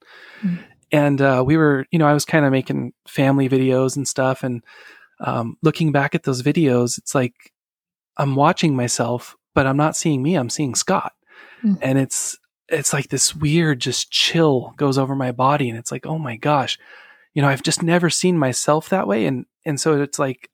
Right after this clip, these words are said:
Speaker 2: I don't even know who I am anymore. You know, just, ah, it's,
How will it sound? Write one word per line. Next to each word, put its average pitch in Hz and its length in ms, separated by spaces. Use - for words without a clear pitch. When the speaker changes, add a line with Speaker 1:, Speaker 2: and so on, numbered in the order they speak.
Speaker 2:
I 175 60
don't 254 140
even 160 200
know 139 140
who 147 180
I 127 160
am 120 220
anymore. 113 460
You 143 140
know, 135 180
just, - 400
ah, - 220
it's, - 380